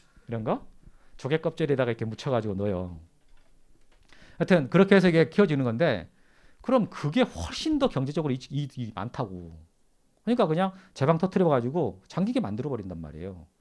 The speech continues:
그럼 이게 토지였던 게 토지가 아니게 된 거란 말이지. 그런 경우는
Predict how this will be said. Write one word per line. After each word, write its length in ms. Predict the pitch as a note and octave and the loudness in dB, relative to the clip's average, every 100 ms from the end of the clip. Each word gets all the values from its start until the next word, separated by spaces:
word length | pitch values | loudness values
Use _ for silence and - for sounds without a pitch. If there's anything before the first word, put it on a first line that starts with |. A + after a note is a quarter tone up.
| _ _ _ | _ _ _
그럼 240 | C4 G#3+ | 2 4
이게 180 | D#3 D#3 | 2 0
토지였던 540 | - G#3+ G3+ G3+ D3 | 0 0 0 0 0
게 180 | E3 C#4 - - - | 0 -2 -4 -20 -2
토지가 460 | A#3+ G3+ - - | -2 0 -4 2
아니게 220 | C#3+ A3 | 4 6
된 140 | E3 A#2+ | 4 2
거란 200 | G#2 F2 | -4 -8
말이지. 360 | D2+ E2 - _ | -12 -16 -20 _
그런 220 | F#3+ G#3+ | 2 2
경우는 320 | F3 C#3 G#3 | 2 -2 -2